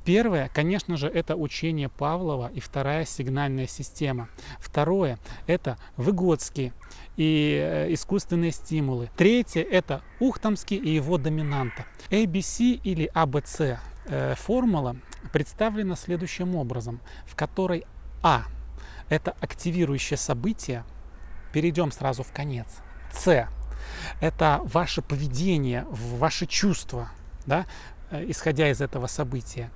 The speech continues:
И посерединке Б — это ваши, м, верования, ваша вербализация, э, ваша внутренняя речь, которую вы себе сами говорите, думаете, скажем так,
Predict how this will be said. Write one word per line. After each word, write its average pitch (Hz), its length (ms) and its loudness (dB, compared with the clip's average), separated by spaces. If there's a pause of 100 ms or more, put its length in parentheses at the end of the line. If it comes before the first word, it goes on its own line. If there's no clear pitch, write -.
(340)
И 156 80 2
посерединке 175 800 0
Б — 185 360 2 (800)
это 185 280 4
ваши, 170 440 2
м, 139 560 -2 (200)
верования, 131 840 4 (380)
ваша 151 320 4
вербализация, 151 920 2 (300)
э, 131 120 2
ваша 170 480 2 (240)
внутренняя 185 800 4
речь, 165 380 2 (220)
которую 151 420 4
вы 160 120 2
себе 143 360 0
сами 131 320 2
говорите, 123 600 2
думаете, 151 540 2
скажем 120 360 -2
так, 165 200 0